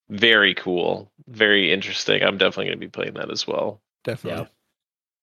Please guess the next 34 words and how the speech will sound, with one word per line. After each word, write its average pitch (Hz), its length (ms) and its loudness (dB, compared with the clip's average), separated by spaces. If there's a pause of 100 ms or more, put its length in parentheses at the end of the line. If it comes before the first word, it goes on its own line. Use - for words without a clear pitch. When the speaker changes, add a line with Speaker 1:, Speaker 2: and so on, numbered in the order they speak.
(920)
Speaker 2:
Um, 139 480 6
so - 160 4
my 156 180 6
first 165 260 2
game, 156 520 2
uh, 127 180 6
I'm 123 140 2
going 147 200 4
with 123 160 0
one 147 220 4
of 165 60 0
the 107 120 4
first 143 440 0
trailers 147 340 6
they 113 140 0
showed, 147 340 2
actually, 110 460 -2
uh, 120 240 4
Replaced. 120 840 0 (840)
Uh, 117 140 4
Speaker 3:
That - 20 6
was 107 100 6
on 104 60 0
Speaker 2:
that 107 200 4
Speaker 3:
my 101 140 0
list, 98 300 -2
too. 107 180 0
Speaker 2:
two 156 160 4
point, 131 380 2 (180)
yeah, 127 260 4
two 143 200 -2
point 139 240 4
five 135 340 4
D, 127 560 4